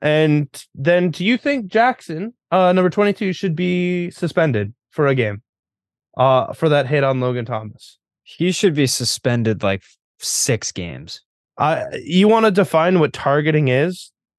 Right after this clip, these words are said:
Speaker 1: That is targeting. Why, why does the league not suspend people for doing shit like that?
Speaker 2: He should be su-, 'cause, like,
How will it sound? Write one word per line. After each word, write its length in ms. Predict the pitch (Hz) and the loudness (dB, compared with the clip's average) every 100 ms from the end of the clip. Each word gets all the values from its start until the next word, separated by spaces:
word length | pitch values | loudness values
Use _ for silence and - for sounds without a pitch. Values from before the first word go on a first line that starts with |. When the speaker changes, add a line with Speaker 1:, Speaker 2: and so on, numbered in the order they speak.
| _ _ _ _ _ _ - | _ _ _ _ _ _ -2
Speaker 1:
That 280 | 156 175 - | 0 0 -4
is 200 | 160 160 | -6 -6
targeting. 600 | - 160 156 131 107 104 | -2 0 0 -2 -6 -8
Why, 380 | 107 147 175 170 | 0 2 4 2
why 440 | 139 151 175 170 151 | 2 2 2 0 -4
does 220 | 143 131 | -8 -10
the 80 | 135 | -6
league 380 | 139 139 123 _ 135 | -4 -6 -8 _ -14
not 440 | 143 135 135 131 _ _ _ _ | -4 0 0 -2 _ _ _ _
suspend 580 | _ - 131 - 131 127 | _ -14 -12 -4 -4 -4
people 340 | 147 123 117 110 | -6 -8 -8 -10
for 140 | 123 | -8
doing 320 | 123 123 117 | -4 -4 -4
shit 180 | 104 117 | -8 -10
like 180 | 107 101 | -10 -10
that? 260 | 101 101 - _ _ _ - | -12 -14 -20 _ _ _ -8
Speaker 2:
He 100 | 147 | -4
should 200 | - 185 | -2 0
be 160 | 190 175 | 2 0
su-, 280 | - 117 135 | -2 -4 0
'cause, 240 | 170 151 | 0 2
like, 240 | 165 143 | 0 0